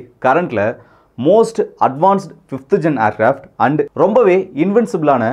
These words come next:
ஒரு ஃபைட்டர் ஜெட்னா இந்த எஃப் ட்வென்டி டூ ராப்டார் தான் அங்க டாப்ல இருக்கும்.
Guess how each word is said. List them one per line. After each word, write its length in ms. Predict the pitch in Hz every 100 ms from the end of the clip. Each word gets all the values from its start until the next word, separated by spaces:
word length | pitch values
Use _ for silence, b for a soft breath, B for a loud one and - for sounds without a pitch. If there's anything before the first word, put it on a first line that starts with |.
| 139 135
ஒரு 100 | 131
ஃபைட்டர் 280 | 139 165 170 120
ஜெட்னா 260 | 95 95 120 131 -
இந்த 100 | 127 127
எஃப் 100 | 123
ட்வென்டி 200 | 180 160 117
டூ 60 | 110 104
ராப்டார் 280 | 107 110 95
தான் 140 | 101 131 -
அங்க 120 | 113 104 -
டாப்ல 300 | 131 165 139
இருக்கும். 280 | 98 98 117